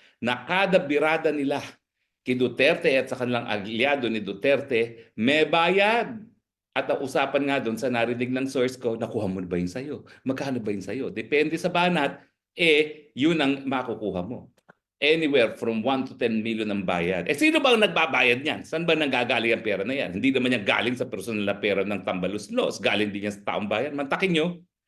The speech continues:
ginagamit yung sana pera para sa flood control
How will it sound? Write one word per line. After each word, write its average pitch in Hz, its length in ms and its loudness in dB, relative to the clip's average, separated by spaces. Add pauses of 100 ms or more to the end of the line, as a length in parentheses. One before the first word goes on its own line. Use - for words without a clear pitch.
(160)
ginagamit 196 1040 0 (320)
yung 170 160 4
sana 180 720 2 (160)
pera 208 400 6
para 165 180 0
sa 175 140 -2
flood 175 320 -4
control 196 560 2